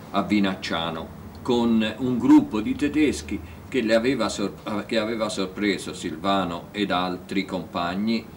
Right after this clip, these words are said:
in, in quel di Vinacciano. Come è morto Silvano Fedi?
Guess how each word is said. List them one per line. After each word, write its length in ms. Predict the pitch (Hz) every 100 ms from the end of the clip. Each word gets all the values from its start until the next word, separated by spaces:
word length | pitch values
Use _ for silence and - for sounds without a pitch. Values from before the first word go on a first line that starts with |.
| - - - -
in, 540 | 104 101 101 95 98
in 240 | - 113 110
quel 800 | - 101 95 98 95 92 85 76 -
di 140 | 98
Vinacciano. 960 | 87 98 101 110 107 85 87 87 - - - - - - - - - - -
Come 320 | 185 185 160
è 40 | 143
morto 440 | 123 107 90 -
Silvano 460 | 87 82 76 76 76
Fedi? 400 | - 71 -